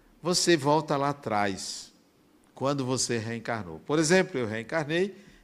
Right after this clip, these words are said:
em mil novecentos e cinquenta e cinco, três de abril de mil novecentos e cinquenta e cinco, tenho sessenta e oito anos.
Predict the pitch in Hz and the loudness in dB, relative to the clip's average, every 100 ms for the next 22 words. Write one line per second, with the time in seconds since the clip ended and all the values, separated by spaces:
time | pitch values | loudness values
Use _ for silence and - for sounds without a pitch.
0 | - 214 220 220 190 202 - 196 185 190 | -6 -2 0 2 2 2 0 -2 0 0
1 | - 175 185 131 92 78 - - - 156 | 0 -2 -6 -6 -8 -8 -18 -10 2 6
2 | 156 147 180 151 131 143 165 170 - - | 6 6 2 2 2 2 0 -6 -18 -20
3 | _ 131 135 139 131 131 - 131 139 123 | _ -6 -2 -2 -4 -6 -8 -8 -8 -6
4 | 160 156 107 104 110 - 113 143 131 147 | -6 -8 -8 -4 -4 -2 -6 -6 -6 -6
5 | 147 147 156 151 110 85 | -4 -4 -2 -2 -4 -8